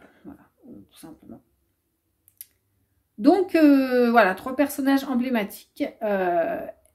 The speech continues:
Effie, Cassie et Cook. Voilà. Donc, euh, et j'avais bien aimé aussi cette ultime saison, comme ils l'appellent.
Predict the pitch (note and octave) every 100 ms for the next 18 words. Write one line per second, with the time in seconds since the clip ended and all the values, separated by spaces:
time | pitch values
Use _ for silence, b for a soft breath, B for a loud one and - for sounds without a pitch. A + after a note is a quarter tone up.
0 | _ _ _ _ C#4 C#4 - C#4+ D#4 -
1 | - B3+ A#3+ - D#4 D#4 B3 C#4 - -
2 | E4+ - - - b b b b _ _
3 | _ _ _ _ _ _ _ _ _ _
4 | _ _ _ _ - A#3 A3 - - B
5 | B B B B - B3 A#3+ B3+ A#3+ A#3+
6 | A#3 A3+ A3 G#3+ G#3+ G3+ G#3+ C4 B3 A#3
7 | B3 A#3 - - G3+ C#4 C#4 C4+ C#4+ A#3+
8 | A#3+ G#3+ A#3+ B3+ A3+ G3+ F#3 - G3+ A#3
9 | B3